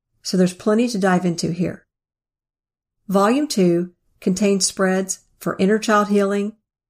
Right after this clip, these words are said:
body healing, conquering anxiety, managing depression, reparenting yourself, restoring balance, ancestral karma clearing, a Chiron wounded healer spread,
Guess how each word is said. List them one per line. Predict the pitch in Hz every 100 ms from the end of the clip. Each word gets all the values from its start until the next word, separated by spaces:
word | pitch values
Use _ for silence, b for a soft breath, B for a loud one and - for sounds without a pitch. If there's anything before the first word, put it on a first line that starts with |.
| _ -
body | 185 196 202
healing, | 214 202 202 202 202 _ _ _ _
conquering | - 202 202 220 -
anxiety, | 220 220 180 175 175 180 - _ _ _ -
managing | 185 190 190 226
depression, | 240 233 - 170 175 190 _ _ _ _ _ -
reparenting | 190 190 185 208 226
yourself, | 214 214 226 214 226 - _ _ _ _ _ 180
restoring | 180 - 185 233
balance, | 202 185 185 - - - _ _ _ _ _ _ -
ancestral | 185 - 196 190 196
karma | 196 190 185
clearing, | 190 202 202 202 214 _ _ _ _ _ _ _
a | 185
Chiron | 185 196 196 196 196 190 170
wounded | 190 190 185
healer | 214 247 185
spread, | - 165 160 190